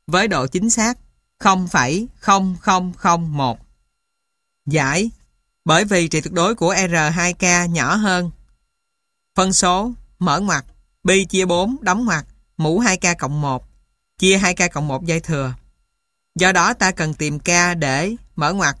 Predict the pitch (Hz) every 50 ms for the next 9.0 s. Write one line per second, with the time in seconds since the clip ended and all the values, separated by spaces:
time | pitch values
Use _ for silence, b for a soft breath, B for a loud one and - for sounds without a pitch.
0 | - - 175 175 185 - 180 170 170 175 165 175 202 240 247 196 185 214 220 202
1 | 165 143 - - 156 139 151 190 208 185 175 - 175 165 165 - 127 135 139 139
2 | 131 120 120 - _ _ _ _ _ _ _ _ _ - 151 143 180 214 226 196
3 | 185 156 - - 143 143 139 131 127 123 - _ _ _ _ - 208 180 180 180
4 | 170 - - 117 113 127 160 196 220 - - _ _ _ _ _ _ _ - 185
5 | 175 175 175 165 156 151 - - - 185 170 170 170 170 160 151 - - 196 170
6 | 165 170 165 156 151 151 147 127 113 113 - - _ _ _ _ _ _ 160 170
7 | 180 175 175 170 165 156 - - 156 151 - 165 190 190 165 135 120 - - _
8 | _ _ _ - 180 170 165 - 175 165 165 - 123 139 143 147 143 127 117 -